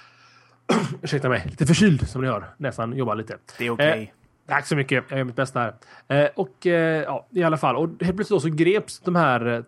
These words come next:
Speaker 1: t-, fem personerna. Eh, och det visade sig nämligen att i somras så grep F B I Lulzsecs, ja, ledare inom vissa måsvingar som heter Hector, eh, Monsegur. Eh, han är mer känd som Sabu i U S A då.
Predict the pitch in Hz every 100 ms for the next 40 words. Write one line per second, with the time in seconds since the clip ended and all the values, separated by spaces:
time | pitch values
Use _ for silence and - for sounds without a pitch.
0 | - 156 135 123 - 139 107 95 120 135
1 | 120 160 160 - - - - 127 135 135
2 | 143 165 156 120 135 156 135 113 110 127
3 | 175 147 110 135 139 147 139 147 185 -
4 | 147 - 151 143 113 123 139 127 113 -
5 | 104 - - 107 101 110 127 123 110 113
6 | 127 151 127 120 127 113 123 127 120 113
7 | 110 127 123 - - - - 123 120 -
8 | 113 113 170 - 165 151 139 135 127 123
9 | 127 127 113 - 143 185 131 101 95 _
10 | - - - 120 110 127 135 123 113 120
11 | 110 - 110 - 135 135 160 104 - _
12 | - 120 104 107 117 117 117